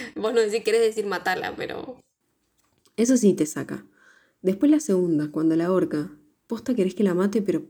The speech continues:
Speaker 2: para que deje de sufrir. Lo mismo con la madre de los chicos. Después él habla del trofeo de los asesinos, que le pareció una boludez, como que dice, "Ay, siempre me pareció una pavada eso".
Speaker 1: Pero sí le sacaba
Speaker 2: Pero
Speaker 1: fotos
Speaker 2: va a
Speaker 1: igual.
Speaker 2: comprar,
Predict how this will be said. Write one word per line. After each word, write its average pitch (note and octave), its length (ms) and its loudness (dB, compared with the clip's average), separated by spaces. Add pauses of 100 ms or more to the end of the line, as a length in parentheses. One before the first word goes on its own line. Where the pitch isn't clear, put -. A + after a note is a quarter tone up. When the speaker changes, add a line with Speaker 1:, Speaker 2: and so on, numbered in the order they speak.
(140)
Speaker 2:
para D#3+ 180 -4
que E3 100 0
deje F#3 220 2
de F3 80 2
sufrir. F3+ 520 -2 (640)
Lo F#3 160 0
mismo A#3+ 320 2
con F#3 160 0
la E3+ 220 -4
madre F3+ 600 -2
de E3 100 0
los D#3+ 160 -2
chicos. A3 540 -4 (1500)
Después C4+ 300 2
él C#4 260 4
habla G#3+ 480 0
del F#3 260 -2
trofeo G#3 460 0
de F#3 120 6
los F3 160 -2
asesinos, E3 1120 2 (140)
que E3+ 100 -4
le E3+ 100 0
pareció F3 320 -2
una G3 120 4
boludez, E3 520 4
como D#3 180 -2
que D#3+ 80 0
dice, F3 220 2
"Ay, F3 140 -2
siempre F3 240 0
me E3+ 80 2
pareció E3 300 -2
una E3+ 80 -4
pavada E3 680 -2
eso". E3+ 340 -4 (160)
Speaker 1:
Pero A3 140 -2
sí A#3+ 100 -6
le B3 60 0
sacaba G#3+ 300 0
Speaker 2:
Pero G#3 160 4
Speaker 1:
fotos A3 140 2
Speaker 2:
va B3 40 4
a B3+ 40 4
Speaker 1:
igual. B3+ 200 4
Speaker 2:
comprar, B3 600 0